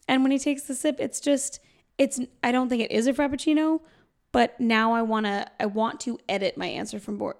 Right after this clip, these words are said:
before and say he would order the frappuccino,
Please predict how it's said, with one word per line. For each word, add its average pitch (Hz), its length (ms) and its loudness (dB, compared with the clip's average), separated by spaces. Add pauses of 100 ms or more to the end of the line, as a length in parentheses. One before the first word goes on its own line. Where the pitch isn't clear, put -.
(120)
before 202 360 -2
and 208 260 -2
say 202 200 -4
he 226 180 -4
would 220 160 0 (120)
order 294 380 0
the 262 80 -4
frappuccino, 220 960 -8